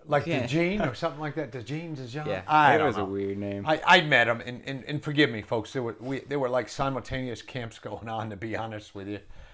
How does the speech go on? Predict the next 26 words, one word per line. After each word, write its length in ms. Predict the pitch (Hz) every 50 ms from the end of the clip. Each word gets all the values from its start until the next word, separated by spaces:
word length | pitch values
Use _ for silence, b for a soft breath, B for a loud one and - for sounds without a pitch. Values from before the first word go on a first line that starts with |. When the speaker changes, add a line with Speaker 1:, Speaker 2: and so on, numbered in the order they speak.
| b b -
Speaker 1:
And 200 | 117 110 110 107 -
I 160 | - 123 127
did 260 | 127 117 123 120 107 101
get 180 | 110 107 104 -
to 60 | 110
meet 180 | 104 104 101 -
the 60 | 104
preacher, 480 | 101 - 110 98 90 - - 104 95 95 -
and 140 | 110 107 104
I 100 | 104 107
thought 180 | - 110 104 98
he 80 | 95
was 200 | 92 95 90 -
a 20 | -
great 280 | - 101 87 82 -
guy, 340 | - 90 85 85 87 87 80 -
and 100 | - 92
I, 120 | 90 87 - -
I 160 | - 92 90
just 220 | 90 92 101 - -
don't 180 | - 95 82 -
remember 340 | 101 90 87 87 87 82 85
his 100 | - -
name. 200 | 98 98 87 82 B B B B B B B B
But, 340 | 123 117 139 151 - - - -
uh, 200 | - 131 127 117